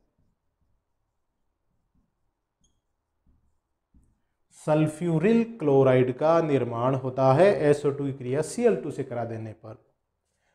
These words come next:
और देखिए, अगर एसओ टू का ऑक्सीकरण करवाया जाए वेनेडियम पेंटाऑक्साइड की उपस्थिति में, तो एसओ थ्री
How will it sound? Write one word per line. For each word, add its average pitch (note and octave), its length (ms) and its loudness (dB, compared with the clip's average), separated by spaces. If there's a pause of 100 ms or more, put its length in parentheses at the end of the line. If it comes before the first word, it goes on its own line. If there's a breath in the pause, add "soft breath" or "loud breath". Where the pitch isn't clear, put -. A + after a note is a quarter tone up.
(120)
और E3 160 0
देखिए, F3+ 400 4 (460 loud breath)
अगर F#3+ 340 4
एसओ G3+ 840 4
टू E3+ 680 0 (800)
का D#3 220 2 (140)
ऑक्सीकरण F#3+ 640 -4
करवाया C#3+ 400 4
जाए C3 420 -2 (600)
वेनेडियम F3+ 800 0 (180)
पेंटाऑक्साइड D#3 1080 -4
की F#3 80 -6
उपस्थिति C#3 600 -6
में, B2 420 -6 (380 soft breath)
तो D#3+ 280 -6
एसओ D#3+ 960 0
थ्री F#3 520 -8